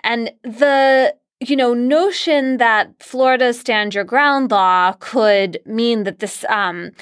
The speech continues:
shooter, that Draka could face no charges at all, I think is what we're all trying to figure out. Um, it seems like this just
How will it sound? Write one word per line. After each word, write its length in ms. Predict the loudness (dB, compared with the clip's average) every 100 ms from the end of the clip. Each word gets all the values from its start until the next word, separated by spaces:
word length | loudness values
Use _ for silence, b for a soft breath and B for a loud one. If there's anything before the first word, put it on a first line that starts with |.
| B B
shooter, 460 | -10 0 2 2 2
that 160 | 0 -2
Draka 380 | -2 0 -2
could 160 | -2 -8
face 400 | -2 -2 -2 -4
no 240 | -2 0
charges 460 | -2 -2 -4 -4 -6
at 100 | 0
all, 480 | 2 4 4 2 0
I 100 | -4
think 220 | -6 -4
is 140 | -4 0
what 320 | 0 0 0
we're 160 | 0
all 220 | 2 2 0
trying 400 | -2 -2 -2 -6
to 80 |
figure 340 | -8 -8 -4 -2
out. 500 | -2 -2 -8 -12 -14 -4
Um, 500 | -2 -2 -4 -8 -16 B B B B B
it 120 | -8 -2
seems 380 | 0 2 2
like 320 | 2 0 0 -2
this 220 | -4 -2
just 240 | -8 -10